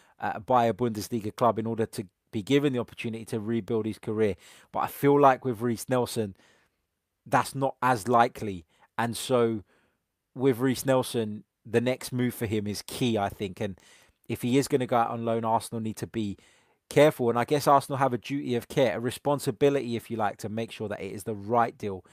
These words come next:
for Reiss Nelson. So, um, yeah, um, let's see, uh, what happens with that. But I thought he, he did well yesterday. Mikel Arteta said he did well. Um, was obviously impressed with his performance.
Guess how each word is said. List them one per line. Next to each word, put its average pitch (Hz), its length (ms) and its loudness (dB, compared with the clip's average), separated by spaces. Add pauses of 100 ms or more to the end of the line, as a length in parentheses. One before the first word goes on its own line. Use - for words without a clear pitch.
(300)
for 110 200 -6
Reiss 104 280 -6
Nelson. 98 380 -8
So, 104 360 -2
um, 104 300 -4 (880)
yeah, 104 220 0 (500)
um, 101 560 -4 (560)
let's 107 160 -6
see, 107 340 -4
uh, 98 180 -4 (120)
what 95 200 -8
happens 98 480 -10 (120)
with 104 240 -8
that. 95 280 -2
But 104 260 -8
I 101 80 -8
thought 113 240 -8
he, 101 160 -10
he 110 160 -10
did 90 200 -8
well 160 180 6
yesterday. 135 460 4 (300)
Mikel 117 260 0
Arteta 135 380 2
said 131 200 2
he 120 60 -2
did 113 200 -2
well. 113 280 0 (300)
Um, 104 460 -4 (640)
was 104 180 -4
obviously 120 300 -2
impressed 110 340 -4
with 98 100 -10
his 104 120 -6
performance. 101 640 -8